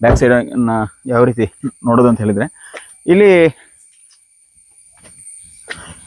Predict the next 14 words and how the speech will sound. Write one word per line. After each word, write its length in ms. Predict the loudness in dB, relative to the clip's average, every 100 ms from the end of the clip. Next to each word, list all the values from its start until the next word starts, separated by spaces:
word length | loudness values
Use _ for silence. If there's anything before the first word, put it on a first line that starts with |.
| -18 -18 -20 -20 -20 -20 -16 -4 0
ಬ್ಯಾಕ್ 260 | 2 0
ಬೂಟ್ 220 | 0 0
ಅನ್ನು 140 | 0 0
ಕೂಡ 120 | 2
ಓಪನ್ 280 | 2 2 -2
ಮಾಡ್ಲಿಕ್ಕೆ 260 | -2 -2
ಆಪ್ಷನ್ 280 | -2 -2 -6
ಇದೆ. 360 | -8 -8 -12 _ _ _ _ _ _
ಏನಾದ್ರೂ 280 | -2 0 0
ಸಣ್ಣ 300 | 0 0 0
ಪುಟ್ಟ 200 | 0 2
ಏನಾದ್ರೂ 240 | 2 4
ಐಟಮ್ 240 | 2 2 -2
ಇಡ್ಲಿಕ್ಕೆ, 580 | -2 -2 -2 -4 _